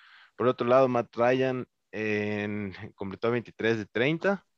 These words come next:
trescientas cuarenta y tres yardas, dos touchdowns y además un touchdown por tierra. Por eso están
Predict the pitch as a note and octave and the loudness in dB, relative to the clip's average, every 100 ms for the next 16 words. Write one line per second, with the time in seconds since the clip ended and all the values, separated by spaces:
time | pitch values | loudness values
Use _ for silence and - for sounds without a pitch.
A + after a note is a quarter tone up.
0 | _ _ _ - A2 C3+ D3+ C#3+ A#2+ G#2+ | _ _ _ -4 -2 -2 -4 -2 -2 0
1 | F#2+ A2 G#2+ G#2+ B2 C3+ B2+ _ - B2+ | -6 -4 -2 2 2 0 -2 _ -2 0
2 | C3 B2 A2+ B2 D#3 B2 A2 G#2+ A2 A#2 | 0 -4 0 0 0 0 0 0 -4 -6
3 | - G2 G2 F#2 F2 - C#2+ B1+ C2+ - | -4 -4 -6 -8 -10 -12 -14 -16 -18 -20
4 | _ _ _ _ _ - - _ G#2+ A#2 | _ _ _ _ _ -20 -20 _ 2 2
5 | A2+ - G2 G2+ | 0 -2 -2 -2